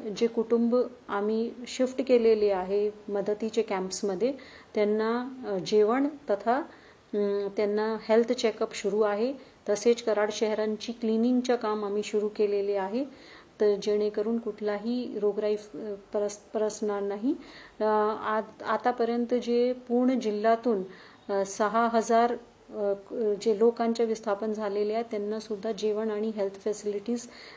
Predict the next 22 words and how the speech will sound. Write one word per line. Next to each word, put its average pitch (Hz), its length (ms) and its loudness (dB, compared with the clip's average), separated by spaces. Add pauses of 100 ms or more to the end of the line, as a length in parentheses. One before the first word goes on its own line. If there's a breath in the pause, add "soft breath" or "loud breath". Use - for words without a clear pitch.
(100)
अ, 214 40 2 (120)
देण्यात 202 500 2
येत 202 200 2
आहेत. 208 260 0 (520 loud breath)
अ, 202 400 0 (120)
एनडीआरएफची 240 920 2
team 247 380 4
जी 233 180 4
आहे 226 240 6
ते 240 140 0
कराड 214 380 2
आणि 220 200 0
पाटणमध्ये 220 720 0
सध्या 220 320 -4
कार्यरत 247 560 4
आहे. 202 260 2 (500 loud breath)
आणि, 226 380 6 (240)
अ, 214 320 0 (260)
इव्हॅक्युएशनचं 233 1000 2
काम 226 400 0
जिथे 226 300 -2
जिथे 240 380 -2